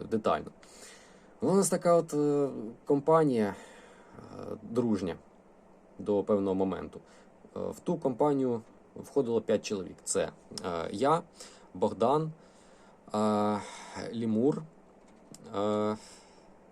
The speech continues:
Скоропадський, е, він же оцей військовий, а також Алекс, ну, і-, який тут, е, в даних подіях не фігурує. Ну,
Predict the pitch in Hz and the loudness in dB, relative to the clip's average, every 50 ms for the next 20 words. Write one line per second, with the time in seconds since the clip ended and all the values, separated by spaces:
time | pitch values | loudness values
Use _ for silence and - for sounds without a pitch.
0 | - - - - - - - 104 92 101 101 95 90 90 92 - - - 123 113 | -20 -20 -20 -20 -20 -20 -16 -10 -6 -6 -6 -6 -8 -8 -8 -8 -2 0 0 0
1 | 110 - 98 87 90 - - - - 151 160 156 - - - - - - - - | 2 2 0 0 0 -2 -4 -4 -4 -6 -6 -6 -12 -20 -20 -20 -20 -20 -20 -20
2 | - - - - - 110 120 127 120 135 127 113 113 123 120 113 107 107 - - | -20 -16 -12 -8 -8 -6 -6 -2 -2 0 0 2 2 4 4 4 4 2 2 0
3 | 107 104 - - 107 117 110 - - - 110 107 98 104 101 - 113 - 117 110 | -2 -2 -2 -4 -4 -2 -2 -2 -2 0 0 0 2 0 -2 -4 -4 -4 -2 0
4 | - 143 135 - - - - - 90 80 78 - - - - - - 226 - 131 | 2 0 0 0 -6 -6 -4 -2 -2 -2 -2 -4 -8 -10 -10 -8 -6 -4 -4 -4
5 | - - - - 113 107 - 151 151 - 135 127 - - - 104 101 101 98 95 | -4 -8 -8 -10 -10 -4 -2 -4 -2 -2 -4 -4 -4 -8 -6 -4 -2 0 0 0
6 | 95 92 87 - - - - - - - - - - 98 113 - - - 107 95 | 0 -2 -4 -8 -14 -20 -20 -20 -20 -20 -20 -20 -20 -20 -20 -18 -12 -12 -4 0
7 | 107 107 101 95 90 - - 113 110 117 135 135 113 - - - 110 - - 110 | 2 2 2 0 -2 -4 -4 -4 -2 -2 -2 -2 -2 -2 -6 -12 -16 -14 -12 -10
8 | 95 98 113 113 110 113 104 - 101 90 87 80 78 78 - - - 92 | -4 0 0 0 0 0 -2 -2 -2 -4 -2 -4 -4 -6 -8 -4 -4 -4